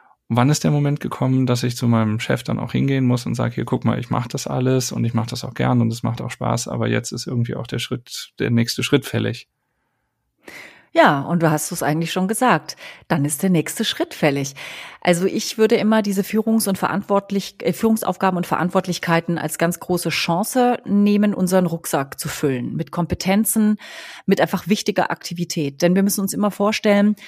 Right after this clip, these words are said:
Speaker 2: diejenigen, die in fachlicher Führung sind, nehmen den Personalverantwortlichen ja auch einfach unheimlich viel Arbeit ab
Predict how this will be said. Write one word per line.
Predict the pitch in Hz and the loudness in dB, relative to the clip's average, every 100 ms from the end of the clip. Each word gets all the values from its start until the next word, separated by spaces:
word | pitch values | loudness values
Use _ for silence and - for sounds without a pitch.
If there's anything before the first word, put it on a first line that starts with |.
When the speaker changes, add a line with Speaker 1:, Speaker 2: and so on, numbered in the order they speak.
| - - - | -20 -16 0
Speaker 2:
diejenigen, | 202 202 208 175 196 190 190 | 4 4 2 0 0 2 0
die | 180 | -2
in | 175 | -2
fachlicher | - 269 220 180 165 | -4 -4 -2 0 0
Führung | 180 165 170 | -2 -2 -2
sind, | 156 190 190 | 2 2 4
nehmen | 175 196 196 202 190 | 4 4 4 2 0
den | 185 180 175 - | 0 0 0 -2
Personalverantwortlichen | 175 160 156 196 - - 185 190 185 185 185 | -4 -2 2 2 2 -2 -2 -2 -2 -2 2
ja | 170 170 | 2 2
auch | 170 - | 0 -4
einfach | - 165 | -6 -8
unheimlich | 165 175 156 170 165 - | -4 -4 -2 0 -2 -2
viel | 160 - | -6 -2
Arbeit | 143 170 208 - - | 0 2 0 -4 -4
ab | 233 - | -4 -4